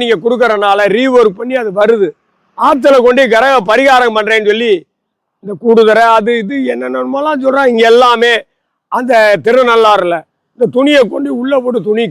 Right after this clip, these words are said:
கட்டு, பூமி கட்டு, அதை ஒருத்தன் கொண்டு போய் திருப்பி ரீஒர்க் பண்ணி வெளியில வருது. அந்த நிலையெல்லாம் வரக்கூடாது. ஏதோ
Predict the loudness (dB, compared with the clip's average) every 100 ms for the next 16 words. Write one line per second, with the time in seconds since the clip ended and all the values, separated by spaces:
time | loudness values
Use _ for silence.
0 | -4 -2 0 0 0 _ _ _ _ -2
1 | 2 2 2 0 0 2 2 0 _ -4
2 | 0 2 2 2 0 0 -2 -4 -2 -2
3 | 2 2 2 2 2 0 -2 0 0 0
4 | -2 -2 -4 -10 _ _ _ _ _ _
5 | _ _ _ _ _ _ -2 0 2 2
6 | 2 2 0 0 0 0 0 -2 -8 -14
7 | -20 -20 -20 -20 -20 -20 -2 2 2